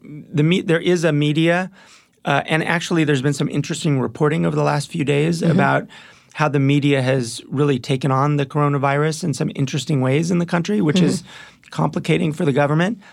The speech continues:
Speaker 1: But by and large, it's a closed media environment.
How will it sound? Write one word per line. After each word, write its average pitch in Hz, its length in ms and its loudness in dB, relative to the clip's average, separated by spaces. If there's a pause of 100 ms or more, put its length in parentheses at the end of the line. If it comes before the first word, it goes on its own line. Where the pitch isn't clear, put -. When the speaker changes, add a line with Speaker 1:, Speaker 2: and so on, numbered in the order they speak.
(180)
Speaker 1:
But 180 140 -2
by 185 160 2
and 170 80 0
large, 156 200 0
it's 135 140 -4
a 151 40 -2
closed 147 680 -2 (360)
media 139 380 2
environment. 143 560 -4